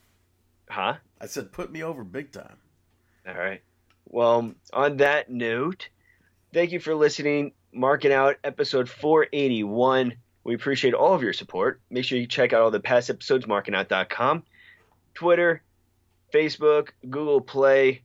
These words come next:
Speaker 1: pro wrestling tees dot com slash marking out. Make sure you watch all of the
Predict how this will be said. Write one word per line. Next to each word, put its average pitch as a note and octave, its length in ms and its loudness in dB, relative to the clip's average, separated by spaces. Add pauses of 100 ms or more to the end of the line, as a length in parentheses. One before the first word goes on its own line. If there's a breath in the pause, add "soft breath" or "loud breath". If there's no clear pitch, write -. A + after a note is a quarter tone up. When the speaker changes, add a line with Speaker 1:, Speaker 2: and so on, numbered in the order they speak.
Speaker 1:
pro D#3 160 0
wrestling C#3+ 300 2
tees C3 260 -8
dot B2 240 2
com B2+ 220 -2
slash A#2+ 340 -2
marking A#2+ 420 -2
out. A#2 300 2 (320 soft breath)
Make F#3 220 2
sure F#3 220 0
you D#3+ 140 -6
watch C3+ 540 -2
all F#3 340 4
of D3 120 0
the B2 120 -6